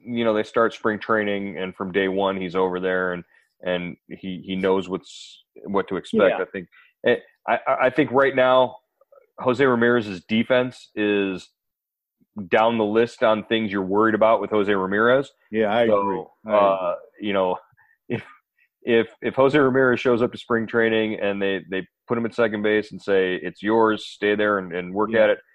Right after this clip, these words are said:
Speaker 1: I think he'll be just fine defensively.
Speaker 2: Right.
Speaker 1: I think, uh, between the ears and, uh, uh, at the plate is, is more where you need to get Jose Ramirez straightened out.
Speaker 2: Yeah, I agree with that.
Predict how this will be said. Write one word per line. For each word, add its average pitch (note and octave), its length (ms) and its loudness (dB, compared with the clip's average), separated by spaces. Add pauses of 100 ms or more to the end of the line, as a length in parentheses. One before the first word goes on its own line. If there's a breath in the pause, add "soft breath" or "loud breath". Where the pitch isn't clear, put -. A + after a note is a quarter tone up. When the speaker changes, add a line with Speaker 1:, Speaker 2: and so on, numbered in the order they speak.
(220)
Speaker 1:
I G#2+ 80 2
think G2+ 220 -2
he'll A2+ 140 2
be G2+ 120 0
just G2 320 -2
fine G2+ 440 2
defensively. A#2+ 800 -2
Speaker 2:
Right. A2 300 -6
Speaker 1:
I - 40 -12
think, G2 260 -6 (160)
uh, F#2 140 4
between G#2 400 -4
the F#2 140 -6
ears G2+ 360 -2
and, F2+ 480 -6
uh, F2 260 0 (560)
uh, E2+ 260 0
at F#2 120 -2
the - 80 -14
plate G2+ 420 0
is, E2 380 -8
is E2 180 -10
more F#2 260 0
where F2+ 160 0
you F2 140 -4
need F2 160 -6
to D#2+ 60 -12
get E2 180 -4
Jose F2 200 -4
Ramirez D#2+ 400 -4
straightened C#2 300 -8
out. A#1+ 120 -8 (720)
Speaker 2:
Yeah, G#2 240 0
I A2+ 60 2
agree G#2 320 -2
with E2 180 -10
that. D#2+ 220 -18